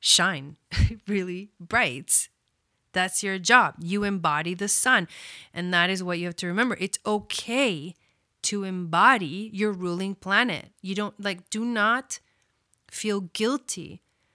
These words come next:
for what you embody because you were born for this. And that's the whole point of this. It's like, you were born to do this, so do it. No guilt, no shame. You know what I mean? So, uh, that is,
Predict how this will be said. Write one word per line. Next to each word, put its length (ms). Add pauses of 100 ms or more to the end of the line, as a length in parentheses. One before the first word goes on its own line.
(160)
for 220
what 460
you 140
embody 760 (800)
because 360
you 100
were 140
born 680
for 160
this. 480
And 140
that's 220
the 100
whole 140
point 320
of 80
this. 240
It's 160
like, 240 (680)
you 180
were 180
born 480
to 140
do 200
this, 420 (220)
so 280
do 300
it. 380 (500)
No 300
guilt, 440 (100)
no 220
shame. 500 (160)
You 100
know 120
what 100
I 80
mean? 280 (680)
So, 340 (540)
uh, 340
that 200
is, 200